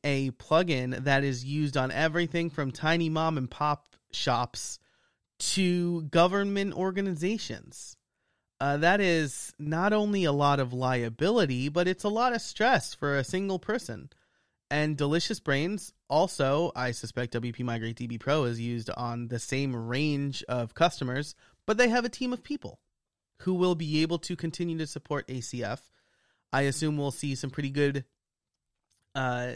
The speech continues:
s-, some pretty good, uh, synergy between the two plugins in the near future.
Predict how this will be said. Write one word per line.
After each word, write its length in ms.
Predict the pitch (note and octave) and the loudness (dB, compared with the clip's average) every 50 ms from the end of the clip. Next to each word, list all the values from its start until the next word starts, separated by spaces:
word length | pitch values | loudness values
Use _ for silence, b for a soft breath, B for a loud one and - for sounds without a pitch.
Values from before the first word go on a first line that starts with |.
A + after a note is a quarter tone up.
| - - - | -10 -14 -14
s-, 200 | - - - - - | -12 -12 -10 -10 -10
some 200 | - - D3+ C#3 | -4 -2 -2 -2
pretty 220 | - C#3+ C#3+ C#3 | -2 -2 -4 -2
good, 420 | C3 C#3 C3 B2+ C3 B2+ A#2+ A#2+ A#2 - _ _ _ _ _ _ _ _ _ _ - | 0 0 2 2 2 2 0 -4 -8 -10 _ _ _ _ _ _ _ _ _ _ -6
uh, 300 | A#2+ A#2+ A#2 B2 B2 - - A#2 - - - _ _ | -4 -2 -2 -2 -2 -4 -6 -8 -12 -16 -20 _ _
synergy 840 | - - - D3+ E3+ F3 F#3 F3 D3+ B2+ - C#3 C#3 C#3 D#3 F3+ F3 | -16 -14 -4 0 2 2 4 4 2 2 0 0 0 2 0 0 -2
between 360 | E3 D3 - - C#3+ C3+ B2+ | -4 -6 -6 -4 -4 -2 -2
the 80 | B2+ A#2+ | -4 -6
two 240 | - - C3 B2+ | -6 -6 -6 -6
plugins 500 | A#2 - A#2 A#2 A#2 A#2+ A#2+ C3 D#3+ D#3 | -6 -4 -4 -4 -2 -2 -4 -4 -4 -4
in 140 | C#3+ B2 A#2 | -4 -4 -4
the 80 | A#2 A#2 | -4 -4
near 240 | A#2 A#2 G#2+ A2 - | -4 -4 -4 -6 -6
future. 440 | - A#2+ A2+ - - A#2 C3+ D#3+ | -8 -10 -10 -8 -8 -8 -8 -8